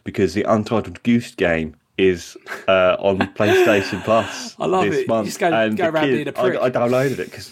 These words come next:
Speaker 1: I'm always looking for games for the kids to play. You know, I don't wanna get them into Fortnite. They're too young for that. I don't want them to get into,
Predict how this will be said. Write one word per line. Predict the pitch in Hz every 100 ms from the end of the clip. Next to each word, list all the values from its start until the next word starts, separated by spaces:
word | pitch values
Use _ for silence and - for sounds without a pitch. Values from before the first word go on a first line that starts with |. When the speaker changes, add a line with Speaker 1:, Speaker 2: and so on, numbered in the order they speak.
| -
Speaker 1:
I'm | 120
always | 131 131 127
looking | 123 117
for | -
games | - 101 92 -
for |
the | 95
kids | - 95 -
to | -
play. | - 95 95
You | 98
know, | 95
I | 92
don't | - 143 120
wanna | 101 95
get | 82
them | - 90
into | -
Fortnite. | - 90 78 76
They're | 87
too | - 104
young | 78 73
for | -
that. | 80 - 90
I |
don't | 92 104
want | 85
them | 85
to | -
get | 57 82
into, | 80 76